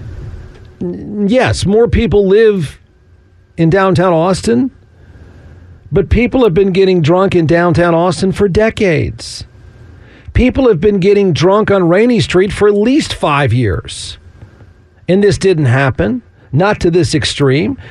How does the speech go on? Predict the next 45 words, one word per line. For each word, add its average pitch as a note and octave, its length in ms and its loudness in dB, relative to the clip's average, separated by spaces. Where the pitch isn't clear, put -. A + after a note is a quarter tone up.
People C4+ 280 0
have A#3+ 100 2
been A#3 180 0
living G3 260 2
in F#3+ 100 2
downtown G#3+ 580 0
for G3 120 -2
quite F3 320 0
some E3 240 0
time, C#3 460 0
and F3+ 160 0
you D3+ 80 2
didn't G3 280 0
have F3 240 0
these D#3+ 180 0
kind D#3+ 200 0
of D#3 80 0
numbers. - 520 -4
I F3 80 0
get G#3+ 300 0
it. A2 200 -6
I D3 120 -2
get A3 260 0
why F#3 160 0
people F#3 340 -2
would E3 120 0
say, F3 160 0
"Well, A3+ 240 2
just C#3 180 -2
naturally, E3+ 580 0
they E3 120 2
just E3+ 180 0
stumble F3+ 320 0
into D#3+ 120 0
the C#3+ 100 0
water." G3+ 480 0
The G3 120 2
water C4 440 2
is F3+ 100 2
a G3 60 2
long A3 340 2
way G#3+ 220 4
away G#3 400 4
from G3+ 300 0
everything. A3 760 0